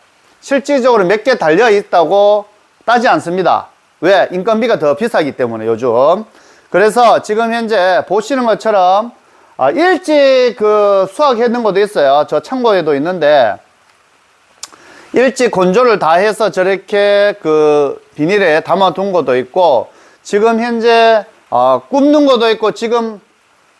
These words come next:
비가 또 의성에 살짝 내리네요. 오후, 지금 현재, 아, 네 시 반인데 지금,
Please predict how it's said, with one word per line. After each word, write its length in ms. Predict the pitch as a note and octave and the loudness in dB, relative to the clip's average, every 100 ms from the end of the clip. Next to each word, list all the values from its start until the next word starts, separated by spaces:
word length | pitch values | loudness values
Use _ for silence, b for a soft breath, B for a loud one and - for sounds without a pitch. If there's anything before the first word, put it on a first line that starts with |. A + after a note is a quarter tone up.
| - | -4
비가 240 | A#3 B3 | 0 2
또 240 | B3 G#3+ G3+ | 2 2 2
의성에 320 | G#3 B3+ G#3 | 0 -2 -2
살짝 340 | G3 F#3 G#3 | -2 -4 -2
내리네요. 420 | G3+ A3+ G#3 D3+ | 0 0 2 2
오후, 300 | C#3 D#3 E3+ - | 2 2 0 -4
지금 400 | F#3+ F#3 G3+ G3+ | -2 0 0 0
현재, 640 | G#3+ G3 E3+ E3+ C#3+ A2 b b b b - | -2 2 4 4 2 -2 b b b b -6
아, 100 | C3 | -2
네 180 | D#3+ | 0
시 140 | F#3 A3 | 0 0
반인데 500 | F3+ F3+ G3 F#3+ F3 | 2 0 0 0 0
지금, 540 | G3 F#3 G3 F#3+ F3 | 0 0 0 -2 -8